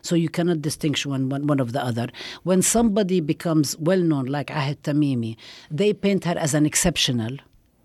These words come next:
uh, to people, so she needs to be crushed, she needs to be silenced, uh, and so on. And then at the same time, there is the whole thing of co-, constructing her as somebody who is violent,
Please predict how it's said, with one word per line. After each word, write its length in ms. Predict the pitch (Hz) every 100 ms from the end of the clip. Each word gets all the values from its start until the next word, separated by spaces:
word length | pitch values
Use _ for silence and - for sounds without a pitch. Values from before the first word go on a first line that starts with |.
| _ 220
uh, 160 | 135 123
to 100 | 151
people, 320 | - 147 156
so 220 | 139 156 131
she 220 | - 190
needs 200 | 185 -
to 100 | 151
be 160 | 135 135
crushed, 420 | - 170 180 -
she 140 | 151
needs 200 | 143 139 -
to 120 | 127
be 100 | 127
silenced, 540 | - 143 139 131 -
uh, 80 | 123 - - - -
and 160 | 147 -
so 140 | 147
on. 260 | 143 151 151 - - - -
And 220 | 208 202
then 160 | 254
at 180 | 285 196
the 100 | 202
same 360 | 190 202 196 180
time, 600 | 233 285 254 160 160 156 - - -
there 240 | 170 202
is 140 | 196 160
the 160 | 180
whole 300 | 170 254 262
thing 300 | - 240 226
of 220 | 185 156 -
co-, 200 | 185 -
constructing 580 | - 175 - 214 - 208
her 160 | 180 -
as 160 | 165
somebody 400 | - 214 190 175
who 120 | 160 208
is 180 | 139
violent, 680 | 117 180 190 139 139 143